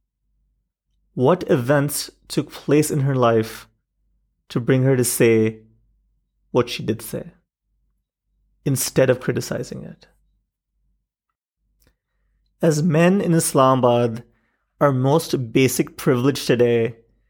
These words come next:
is simply the fact that we aren't living in fear every moment. Let's use this advantage to do whatever we can to make women feel safer here, and not let our collective apathy result in something as dark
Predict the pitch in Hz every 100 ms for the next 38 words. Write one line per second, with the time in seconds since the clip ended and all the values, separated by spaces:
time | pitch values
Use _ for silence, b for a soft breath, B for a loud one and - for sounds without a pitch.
0 | _ _ _ 139 - - 139 131 151 147
1 | - - 120 123 - 131 123 - 135 131
2 | 123 123 117 123 131 117 - - 123 120
3 | 113 120 117 113 120 170 - _ _ _
4 | _ _ _ _ _ _ _ _ _ _
5 | _ _ 156 135 139 - 123 123 151 135
6 | 131 147 117 120 117 120 113 - - _
7 | - 139 139 139 135 - 139 156 147 143
8 | - 143 127 127 131 123 123 123 - -
9 | 127 127 131 - 139 139 - - 131 -
10 | 127 - - - - _ _ _ _ _
11 | _ _ _ _ _ 156 131 120 131 -
12 | 147 131 135 139 127 - - 117 117 113
13 | 139 127 143 123 - 131 - 127 123 113
14 | 120 120 123 - 131 - 131 120 117 165
15 | - 135 - - 147 123 131 -